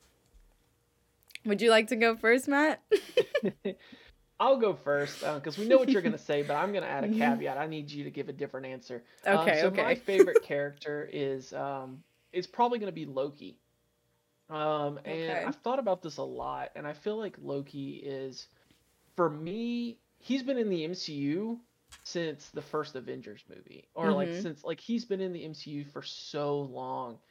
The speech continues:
Speaker 2: and his transition and his character arc, to me, is one of the most unmatched of
Speaker 1: Yeah.
Speaker 2: just, like,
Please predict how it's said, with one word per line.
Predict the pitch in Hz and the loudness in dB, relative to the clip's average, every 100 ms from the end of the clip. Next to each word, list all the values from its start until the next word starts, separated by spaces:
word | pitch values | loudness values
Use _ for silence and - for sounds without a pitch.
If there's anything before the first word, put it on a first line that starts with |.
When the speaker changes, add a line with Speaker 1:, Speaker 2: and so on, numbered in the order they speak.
| _ _ _ - | _ _ _ -6
Speaker 2:
and | 156 151 143 135 _ _ _ | -4 -2 -4 -8 _ _ _
his | - 233 - | -4 -2 -4
transition | - 247 214 135 139 143 - 226 226 226 208 - | -4 -4 -4 -6 -6 -4 -4 -4 -4 -6 -10 -10
and | 160 156 | -8 -6
his | 170 | -8
character | - - 151 180 - 185 | -10 -6 -4 -4 -6 -4
arc, | 185 202 202 - _ - | -2 -2 -4 -14 _ -10
to | 165 | -10
me, | 147 151 175 | -8 -6 -6
is | 143 | -6
one | 147 147 | -6 -6
of | 143 | -6
the | 139 | -6
most | 131 127 - | -8 -8 -12
unmatched | 143 143 131 123 147 190 - - - _ _ _ - | -10 -10 -8 -8 -8 -10 -12 -14 -20 _ _ _ -6
of | 156 | 0
Speaker 1:
Yeah. | 165 | 0
Speaker 2:
just, | 147 151 147 135 | -2 -10 -12 -10
like, | 127 120 120 | -8 -8 -10